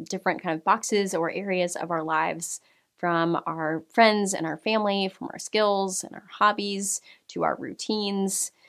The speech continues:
all sorts of different places. But I think perhaps the box that we most often box God out of is in our jobs. And to be honest, I don't even necessarily think that we do it intentionally. After all, I think that it's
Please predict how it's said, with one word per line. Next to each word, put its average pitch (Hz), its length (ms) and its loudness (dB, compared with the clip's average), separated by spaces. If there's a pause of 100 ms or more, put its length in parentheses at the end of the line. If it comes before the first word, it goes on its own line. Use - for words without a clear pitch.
(360)
all 220 140 6
sorts 208 260 0
of 170 100 -4
different - 280 -6
places. 160 600 -4 (220)
But 196 120 -2
I 208 80 2
think 330 220 4 (260)
perhaps - 680 0 (220)
the 190 220 4
box 180 400 4
that - 100 -12
we 185 100 -4
most 233 560 2
often 196 680 0
box 190 300 0
God - 240 0
out - 220 -2
of 180 240 -6 (360)
is 170 500 -2
in 190 100 -2
our 185 140 0
jobs. - 580 -4 (500)
And 185 380 4 (300)
to - 100 -10
be 262 100 6
honest, 226 420 2
I - 60 -2
don't 285 220 4 (160)
even 196 240 0
necessarily 202 400 2
think 226 180 0
that 208 80 -2
we 175 100 -4
do 220 140 2
it - 100 2
intentionally. 170 760 -2 (500)
After 202 240 4
all, 208 140 8
I 185 100 6
think 185 400 -4
that 175 320 -2 (400)
it's - 260 -6